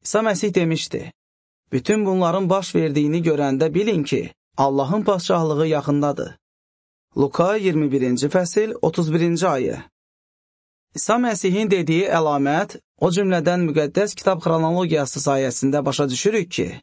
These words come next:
Allah padşahlığını göydə min doqquz yüz on dördüncü ildə təsis etmişdi. Həmin vaxt o, İsa Məsihi padşah taxtına çıxarmışdı.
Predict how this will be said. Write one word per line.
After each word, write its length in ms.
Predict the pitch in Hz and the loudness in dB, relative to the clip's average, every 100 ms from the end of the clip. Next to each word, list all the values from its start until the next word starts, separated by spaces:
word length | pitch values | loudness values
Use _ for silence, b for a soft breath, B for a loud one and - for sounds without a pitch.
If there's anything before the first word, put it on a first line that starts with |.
| _ _ | _ _
Allah 380 | - 147 202 220 | 0 2 0 0
padşahlığını 760 | 202 175 196 170 165 151 170 | -2 0 0 2 2 2 0
göydə 500 | 196 165 151 143 196 | 0 0 0 0 0
min 260 | 190 208 208 | 0 0 0
doqquz 300 | 190 - 196 | 0 0 0
yüz 80 | 165 | 2
on 160 | 170 | 2
dördüncü 480 | 170 170 175 170 208 | 0 0 0 0 0
ildə 140 | 165 127 | 0 0
təsis 300 | 127 123 120 | -2 -2 -4
etmişdi. 420 | 120 120 - 143 - - _ _ _ _ _ _ - | -4 -6 -6 -8 -10 -16 _ _ _ _ _ _ -2
Həmin 360 | 143 175 202 | 0 0 0
vaxt 260 | 180 180 - | 0 0 -2
o, 320 | - 175 202 214 | 0 2 0 -2
İsa 220 | - - | -2 0
Məsihi 460 | 208 190 - 175 175 | 0 0 0 0 0
padşah 380 | 175 160 214 190 | 0 0 -2 0
taxtına 420 | 139 - 135 131 | -2 -2 -2 -2
çıxarmışdı. 680 | - 127 127 120 - - | -2 -2 -2 -4 -4 -6